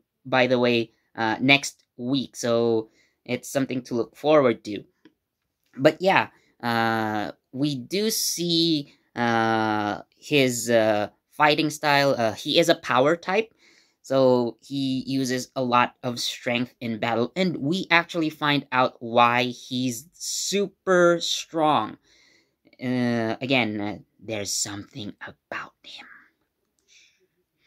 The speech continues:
I'm not going to spoil it, but, uh, <laughs> you guys watch the episode to find out. Now, while it is, uh, Takamichi's debut episode, there is also a focus on Miyo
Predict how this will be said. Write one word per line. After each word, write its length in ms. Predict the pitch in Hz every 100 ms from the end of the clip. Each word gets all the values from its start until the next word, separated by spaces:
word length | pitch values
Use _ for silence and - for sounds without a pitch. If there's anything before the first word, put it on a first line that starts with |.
| _ _ _ -
I'm 100 | 123
not 160 | 120 120
going 160 | 117
to 80 | 113
spoil 360 | - 110 107 101
it, 140 | 98 _ -
but, 240 | 107 - -
uh, 220 | 107 104 95 - -
<laughs> 140 | - -
you 260 | 165 165 151
guys 260 | 135 127
watch 240 | 123 123 120
the 80 |
episode 440 | 117 - 123 117 -
to 160 | 127 113
find 420 | - 110 110 101 _ -
out. 240 | 107 - _ - _ -
Now, 300 | 165 165 - _ _ _ _ _ _ _ _ _ _ _ _ -
while 320 | 175 196 -
it 160 | 208 -
is, 400 | 247 269 247 160
uh, 140 | 180 175
Takamichi's 640 | 185 180 185 170 165 165 131
debut 400 | 156 143 143 -
episode, 480 | 139 147 139 143 131
there 220 | 143 143
is 280 | 170 170 151
also 600 | - 143 139 139 131 127 _ _ _ _
a 140 | 123 120
focus 560 | - 151 147 139 - -
on 300 | 139 127 120 -
Miyo 520 | 127 131 120 117 110